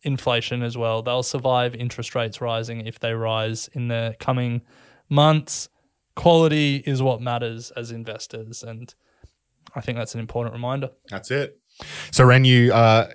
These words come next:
Speaker 2: you left us with a cliffhanger at the top that you had, uh, uh, the worst advice that you
Speaker 1: Yeah.
Speaker 2: read. Let's close out.
Speaker 1: One, uh, personal finance expert, I'm gonna say that should be in inverted commas,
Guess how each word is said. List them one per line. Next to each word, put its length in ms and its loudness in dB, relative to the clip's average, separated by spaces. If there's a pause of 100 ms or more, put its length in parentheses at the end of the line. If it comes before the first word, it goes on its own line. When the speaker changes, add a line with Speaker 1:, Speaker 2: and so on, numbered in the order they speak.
(280)
Speaker 2:
you 100 6
left 200 4
us 120 0
with 100 2
a 40 2
cliffhanger 520 2
at 60 -2
the 60 0
top 360 2
that 120 0
you 100 4
had, 280 4
uh, 240 2 (480)
uh, 100 4
the 140 2
worst 560 6
advice 420 0
that 120 -2
you 140 4
Speaker 1:
Yeah. 80 6
Speaker 2:
read. 320 6 (120)
Let's 200 2
close 280 4
out. 340 2
Speaker 1:
One, 460 4
uh, 580 4 (260)
personal 440 2
finance 540 2
expert, 640 2 (360)
I'm 280 0 (100)
gonna 200 0
say 340 0
that 220 -4
should 180 -4
be 200 -4
in 180 -6
inverted 420 -2
commas, 460 0